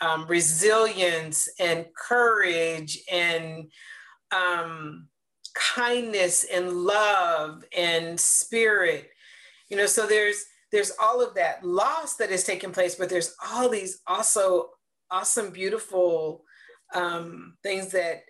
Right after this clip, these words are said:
have taken place as well. And through this loss, there cre-, there was a lot of togetherness that was created, a lot of love that was shared, a lot of support that was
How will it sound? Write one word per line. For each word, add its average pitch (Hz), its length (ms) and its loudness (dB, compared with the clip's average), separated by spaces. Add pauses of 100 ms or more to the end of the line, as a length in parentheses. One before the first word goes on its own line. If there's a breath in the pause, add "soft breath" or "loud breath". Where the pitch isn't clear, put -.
(120)
have 185 180 -2
taken 185 300 -4
place 180 260 -2
as 160 160 -8
well. 208 440 0 (440 loud breath)
And 214 480 -2 (1200)
through 262 200 -2
this 247 240 0
loss, 196 480 0
there 180 340 0 (100)
cre-, 190 320 -6
there 185 140 -4
was 180 160 -2
a 175 60 2
lot 175 400 -2
of 175 160 -4
togetherness 175 760 -2
that 151 180 -4
was 165 140 -8
created, 165 600 -2
a 165 100 -2
lot 160 220 0
of 160 180 -4
love 170 400 0
that 156 180 -2
was 156 100 -6
shared, 165 560 0
a 165 80 -4
lot 156 220 0
of 156 100 -4
support 175 600 -2
that 160 180 -4
was 160 320 -4